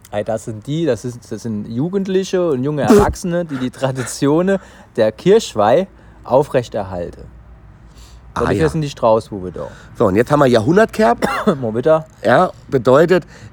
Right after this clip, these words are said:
Speaker 2: es, äh, sind alle, die jemals Straußbu und Straußmäde waren, dazu aufgerufen, ähm, bitte noch einmal mitzumachen an diesem heiligen Sonntag und dann macht man einen Umzug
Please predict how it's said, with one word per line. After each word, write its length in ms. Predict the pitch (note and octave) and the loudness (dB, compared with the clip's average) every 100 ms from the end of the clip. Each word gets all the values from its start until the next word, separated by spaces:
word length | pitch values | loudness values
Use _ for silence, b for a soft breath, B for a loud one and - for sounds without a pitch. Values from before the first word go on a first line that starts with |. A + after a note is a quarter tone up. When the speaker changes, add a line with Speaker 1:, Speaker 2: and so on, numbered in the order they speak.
| - | -6
Speaker 2:
es, 340 | B2 - - | -6 -8 0
äh, 240 | C#3 C#3 C3 | 4 6 4
sind 240 | C3 C#3+ - | 2 -4 -2
alle, 280 | D3 A3+ F3 | 2 4 2
die 180 | D3 | 0
jemals 440 | C3+ G3+ G#3 F#3 - | 0 0 2 2 0
Straußbu 580 | - B2 F#3 - G3+ F3+ | -4 -2 -2 -2 -2 0
und 100 | D3+ | -2
Straußmäde 680 | - C3 F3+ - B2 A#2 | 0 0 2 0 -2 -2
waren, 240 | G#2+ A#2 C3 | -2 -2 -2
dazu 260 | A#2+ - - | -4 -6 -2
aufgerufen, 680 | D3+ F#3+ - F3 G3 F#3+ B B B B B | -2 -2 -6 -2 -4 -4 B B B B B
ähm, 440 | C#3 D3 D3+ D#3+ D3 - | 0 2 2 0 -2 -2
bitte 500 | G#3 A3+ A3 G#3+ - | 0 4 4 4 -2
noch 180 | - D#3 | -2 0
einmal 160 | E3+ | 0
mitzumachen 480 | E3+ A#3 F#3 A2+ G2 | 0 0 0 -2 -2
an 180 | G2+ G#2 | -2 -2
diesem 400 | E3 G#3 F#3+ D3+ | -2 -2 -2 -2
heiligen 320 | A#2+ B2 A2 | -2 -2 -2
Sonntag 460 | G2+ C#3 F3+ F#3 F3 | -2 -2 0 -2 -2
und 100 | B2+ | -2
dann 80 | A#2+ | -2
macht 240 | C3 - | -2 -2
man 120 | A#2+ | 0
einen 80 | G#2+ | 0
Umzug 560 | - F3+ - F3+ F3+ | -2 -4 -2 -2 -2